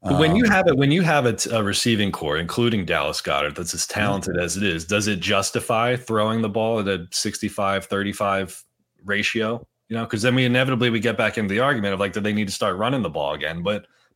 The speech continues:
Speaker 1: after what I watched yesterday, I don't know
Speaker 2: Well,
Speaker 1: if they
Speaker 2: it's,
Speaker 1: need
Speaker 2: it's
Speaker 1: to
Speaker 2: a
Speaker 1: run the
Speaker 2: debate,
Speaker 1: ball.
Speaker 2: right? Like, a couple weeks ago, when, like, the Eagles shouldn't run the ball. It's like, well, like, they're dr-, they have eight guys in the box. Like, they're just taking what is given to 'em. I, they really, truly run a,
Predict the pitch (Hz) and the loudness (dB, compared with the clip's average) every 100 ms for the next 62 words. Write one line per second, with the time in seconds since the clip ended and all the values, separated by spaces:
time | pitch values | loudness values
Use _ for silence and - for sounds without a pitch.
0 | _ 107 - 113 110 107 110 107 131 151 | _ -8 -2 -2 0 2 2 0 0 -2
1 | - 101 107 113 - _ _ _ _ _ | -2 -2 -2 -2 -10 _ _ _ _ _
2 | _ _ _ _ - 135 147 135 104 143 | _ _ _ _ -4 0 2 2 2 0
3 | 143 160 156 123 147 113 110 120 107 101 | -2 -2 -6 -2 -2 0 0 0 -2 -4
4 | 113 104 110 92 95 92 82 131 185 208 | -4 -4 -4 -2 -2 -2 -2 0 2 2
5 | 156 175 156 170 143 147 143 90 117 107 | 0 0 0 0 -2 0 0 -2 -2 0
6 | 117 131 131 117 120 127 - - - 113 | 0 0 0 -2 -2 -4 -4 -6 -2 0
7 | 101 139 151 143 131 147 101 73 82 - | 2 2 2 0 0 -2 -4 -4 -4 -4
8 | 113 104 - - 107 151 - 131 127 110 | -4 -4 -4 -4 -2 -2 0 0 0 -2
9 | 80 - - 78 107 147 - 85 104 - | -4 -14 -16 -6 -2 0 0 0 -2 -2
10 | 117 139 170 208 175 - 139 120 107 101 | 0 2 2 2 0 0 0 2 2 0
11 | 87 | -2